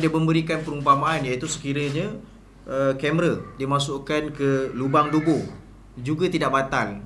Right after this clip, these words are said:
kerana prosedur perubatan yang dijalankan oleh seorang doktor ke atas, eh, orang yang berpuasa. Tapi dia kata walaupun tak batal, ha, kalau kita masukkan kamera dalam lub-, eh, lubang dubur ni tadi, kita akan nampak mat sabu dan Nurul Izzah di dalam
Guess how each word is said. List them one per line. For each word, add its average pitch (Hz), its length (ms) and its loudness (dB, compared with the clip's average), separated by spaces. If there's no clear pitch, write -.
kerana 131 240 -4
prosedur 139 480 -2
perubatan 135 560 -2
yang - 0 -
dijalankan 131 560 -4
oleh 127 160 -6
seorang 123 320 -2
doktor 127 400 -6
ke 147 80 -10
atas, 156 480 -6
eh, 117 480 -4
orang 127 320 -2
yang 123 60 -4
berpuasa. 123 420 -6
Tapi 180 320 -2
dia - 80 2
kata 151 280 -2
walaupun 156 320 0
tak 120 120 -2
batal, 190 520 -2
ha, 233 320 -10
kalau 139 320 2
kita 156 240 -4
masukkan 165 480 -4
kamera 170 400 -2
dalam 151 240 -2
lub-, 156 240 -2
eh, 135 320 0
lubang 156 240 2
dubur 151 360 0
ni 143 80 -4
tadi, 139 280 -4
kita 147 240 -6
akan 143 140 -6
nampak 208 400 -4
mat 185 240 0
sabu 175 560 -2
dan 156 240 -2
Nurul 156 240 0
Izzah 139 400 0
di 123 160 -8
dalam 139 320 0